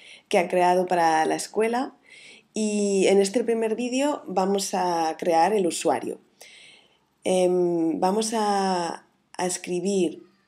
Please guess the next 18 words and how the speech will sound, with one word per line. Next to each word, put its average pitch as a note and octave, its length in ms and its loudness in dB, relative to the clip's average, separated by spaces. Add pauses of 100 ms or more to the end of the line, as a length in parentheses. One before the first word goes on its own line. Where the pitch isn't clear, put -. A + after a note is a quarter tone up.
en E3+ 180 -2
el D#3+ 200 0
navegador, D#3 800 0
no F#3 100 -2
hace F#3+ 160 -6
falta G3 560 -2
descargarse F3+ 880 -4
nada F3+ 480 -2
en D#3+ 120 -2
el D3+ 100 -2
móvil, F#3+ 400 -2
aunque D#3+ 320 -2
se D#3 140 -8
podrá D3+ 300 -4
hacer G3+ 360 -4 (560)
en E3 160 -2
el D3+ 80 -2
futuro. A3+ 640 -4